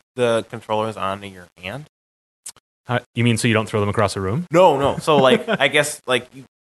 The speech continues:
Speaker 1: in order to get, like, realistic grabbing motion or whatever, you
Speaker 2: Mm-hmm.
Speaker 1: could, like, uh, strap it to your, i-, if, I'm wondering if you could strap it to your hand and then just, like,
Speaker 2: Oh, so i-,
Speaker 1: squeeze your
Speaker 2: interestingly,
Speaker 1: palm.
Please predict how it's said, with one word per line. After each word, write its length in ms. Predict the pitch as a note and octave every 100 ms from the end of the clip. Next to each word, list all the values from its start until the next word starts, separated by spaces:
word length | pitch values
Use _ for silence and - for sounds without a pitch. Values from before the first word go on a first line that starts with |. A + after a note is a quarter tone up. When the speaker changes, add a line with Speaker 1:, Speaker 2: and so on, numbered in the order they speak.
| _
Speaker 1:
in 160 | B2+ C3
order 220 | C3+ B2+
to 80 | B2
get, 240 | G#2+ A#2+ G#2
like, 160 | E2+ A2+
realistic 520 | A#2 A2 A2+ A2+ F2+
grabbing 520 | F#2 D3 G3+ C4 C4 - _ _
motion 400 | E3 G#3 - B3
or 120 | A#3 A#3
whatever, 320 | A#3+ A#3+ A#3+
you 60 | D3
Speaker 2:
Mm-hmm. 60 | F#3
Speaker 1:
could, 160 | D#3 C3
like, 200 | A2+ - _ _ _ _
uh, 340 | A#2 G#2+ F#2 F2 _
strap 340 | - - A2+ -
it 80 | -
to 100 | B2
your, 100 | A2+ G#2+
i-, 140 | G2+
if, 160 | F#2 A2 -
I'm 120 | A2
wondering 220 | A2+ G#2+
if 60 | A2
you 80 | G#2+
could 120 | G2
strap 220 | G#2 G#2
it 40 | -
to 60 |
your 80 | F#2
hand 260 | G2 F#2 E2+
and 120 | F2
then 160 | F2 E2+
just, 220 | E2+ -
like, 120 | E2 - _ _ _ _ _ -
Speaker 2:
Oh, 300 | C3 E3+ A2
so 160 | E3+
i-, 20 | -
Speaker 1:
squeeze 500 | F3 - C#3+ A#2+ G#2
your 140 | F#2 -
Speaker 2:
interestingly, 720 | E3+ A#3+ - A#2+ G2 F#2+
Speaker 1:
palm. 80 | G#2